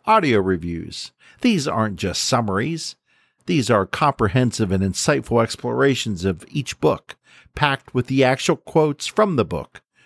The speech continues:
to enhance your understanding. With usually six to nine pages per review, they are perfect reference tools to take your learning to the next level. Get your free Mojo Academy review in written format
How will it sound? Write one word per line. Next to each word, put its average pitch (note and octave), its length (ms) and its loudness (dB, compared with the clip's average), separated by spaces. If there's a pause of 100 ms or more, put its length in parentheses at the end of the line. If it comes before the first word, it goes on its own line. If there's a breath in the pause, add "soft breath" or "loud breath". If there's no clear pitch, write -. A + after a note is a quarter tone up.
(260 soft breath)
to B2+ 120 0
enhance G#2 480 0
your A2 100 2
understanding. F2 680 -4 (720 soft breath)
With - 180 -4
usually A2+ 360 2
six - 260 -2
to - 100 -4
nine B2 220 4
pages A#2 400 0
per C#3+ 180 0
review, A2+ 400 4
they G#2 460 2
are A#2 300 2 (160)
perfect D3+ 480 0
reference B2+ 400 0
tools C3 480 -2 (560 soft breath)
to - 100 -4
take B2+ 220 2
your A#2 120 4
learning G2 340 2
to G#2+ 120 -2
the F#2+ 80 2
next F#2 300 -2
level. D#2 320 -6 (420 loud breath)
Get - 240 -2
your G#2+ 140 4
free F#2+ 800 -2
Mojo A2 380 2
Academy G#2+ 420 0
review G2 460 2
in G#2 260 -2
written D#3 240 0
format A#2 520 0